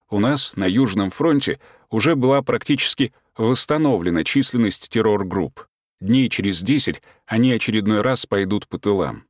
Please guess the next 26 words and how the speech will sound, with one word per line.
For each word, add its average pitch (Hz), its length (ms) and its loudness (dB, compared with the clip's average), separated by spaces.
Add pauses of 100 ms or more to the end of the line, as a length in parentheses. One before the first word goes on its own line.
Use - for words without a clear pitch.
(120)
Назад 117 360 0
уже 95 200 -2
возвращаться 87 800 -2
не 104 120 2
будут. 92 460 -6 (280)
Их 110 200 -2
подберет 107 580 0
гвардейский 104 640 0
конный 113 340 0
корпус - 580 -2
Осликовского. 117 840 -2 (480)
А 90 140 -8
когда 98 260 0
немцы 120 480 0
в - 100 -18
погоне 107 400 0
за 98 160 0
кавалеристами, 113 840 0 (300)
творящими 113 580 0
резню 131 420 2
у 127 100 4
них 127 300 0
в - 140 -16
тылу, 143 440 0 (100)
начнут 110 440 0
снимать 120 480 0